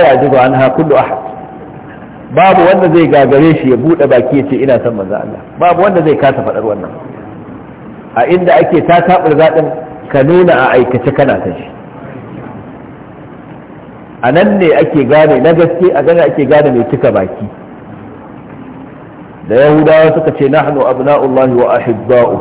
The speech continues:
Allah ƙaryata su yayi. Dan su cika baki, su, "قل إن كنتم تحبون الله فاتبعوني يحببكم الله ويغفر لكم ذنوبكم." Saboda haka, ka samu kai Allah ya so ka din shine babban magana. Ba kai ka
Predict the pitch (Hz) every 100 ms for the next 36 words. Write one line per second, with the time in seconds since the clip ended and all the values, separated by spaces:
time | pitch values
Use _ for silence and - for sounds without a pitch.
0 | - - - - - - - - - 240
1 | 208 170 139 127 107 120 117 113 - -
2 | - - 123 120 110 - - - - -
3 | - - - - - - - 98 143 185
4 | 175 139 - 180 160 120 117 - - 170
5 | 185 196 180 202 208 202 156 156 147 135
6 | 170 180 156 165 170 - 165 160 151 147
7 | 147 139 170 165 156 147 - - - 113
8 | 123 117 147 160 143 127 117 139 123 110
9 | - 113 110 110 101 95 95 85 - -
10 | - - 160 156 143 - 135 151 175 185
11 | - 208 214 214 226 214 151 139 160 160
12 | 156 151 151 165 139 117 127 135 107 107
13 | 82 - - - - 143 135 180 185